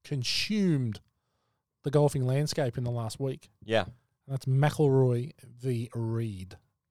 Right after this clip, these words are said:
Speaker 1: Now,
Speaker 2: Patrick.
Speaker 1: I am quite comfortable in saying
Speaker 2: Mm-hmm.
Speaker 1: that Patrick Reed is in the top five worst human beings on planet Earth.
Speaker 2: I would agree.
Speaker 1: Yeah.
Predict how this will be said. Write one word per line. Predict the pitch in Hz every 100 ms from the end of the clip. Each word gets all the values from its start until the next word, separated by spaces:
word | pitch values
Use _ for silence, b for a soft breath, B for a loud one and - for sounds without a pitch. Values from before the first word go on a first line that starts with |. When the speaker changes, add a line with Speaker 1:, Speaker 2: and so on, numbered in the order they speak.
| _ _ _ _ _ _ _ _
Speaker 1:
Now, | 127
Speaker 2:
Patrick. | 151 - - _ _ _ _ _ _
Speaker 1:
I | 170 180 190
am | 185 170 160 156 - _ _ _ _
quite | - 165 156
comfortable | - - 151 147 - 143 143
in | 131
saying | 127 - 139 127 107 127 - -
Speaker 2:
Mm-hmm. | 110 117 123 _ _ _ _
Speaker 1:
that | - -
Patrick | - 147 - 147 -
Reed | 135 135 127
is | 123
in | 127
the | 120
top | - -
five | - 139 123 120
worst | 123 -
human | 131 113 107
beings | 110 107
on | 107
planet | 107 - 107 95
Earth. | - - - _ _ _ _ _
Speaker 2:
I | 117 117 113 110 110 110 110 - _
would | 113 117 110
agree. | 98 95 101 _
Speaker 1:
Yeah. | 131 95